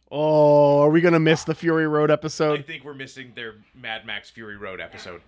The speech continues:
Speaker 2: which I'm a little disappointed about. Like, they're driving away in a spiky car.
Speaker 1: Yeah. Y-, it's very Mad Max.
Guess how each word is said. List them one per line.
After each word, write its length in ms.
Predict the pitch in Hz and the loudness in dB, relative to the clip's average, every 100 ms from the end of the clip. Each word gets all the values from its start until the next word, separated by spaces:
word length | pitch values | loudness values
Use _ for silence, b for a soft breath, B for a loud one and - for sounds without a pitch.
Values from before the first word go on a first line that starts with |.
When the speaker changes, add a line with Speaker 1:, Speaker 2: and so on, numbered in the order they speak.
| _ | _
Speaker 2:
which 160 | - 302 | -14 -10
I'm 100 | 302 | -8
a 40 | |
little 320 | 151 180 160 | -6 -6 -8
disappointed 600 | 135 127 113 120 107 98 | -10 -14 -14 -14 -14 -14
about. 340 | - 69 65 _ _ _ _ | -16 -16 -18 _ _ _ _
Like, 200 | 135 - | -16 -12
they're 180 | 139 156 | -10 -10
driving 380 | 135 175 175 156 | -6 -4 -2 -4
away 320 | 131 123 139 | -8 -8 -6
in 80 | 123 | -8
a 40 | |
spiky 520 | 113 - - 123 123 113 | -10 -14 -10 -10 -10 -14
car. 500 | 131 120 131 143 _ _ _ _ _ _ _ _ 117 | -8 -6 -6 -8 _ _ _ _ _ _ _ _ -6
Speaker 1:
Yeah. 240 | 110 80 _ _ _ _ _ _ _ _ _ _ _ - | -4 -6 _ _ _ _ _ _ _ _ _ _ _ -6
Y-, 200 | 170 - 196 | -4 -2 0
it's 220 | 190 143 | 0 0
very 280 | 180 180 151 | -4 -2 -2
Mad 280 | 135 117 | -4 -6
Max. 440 | 98 - _ - | -14 -20 _ -20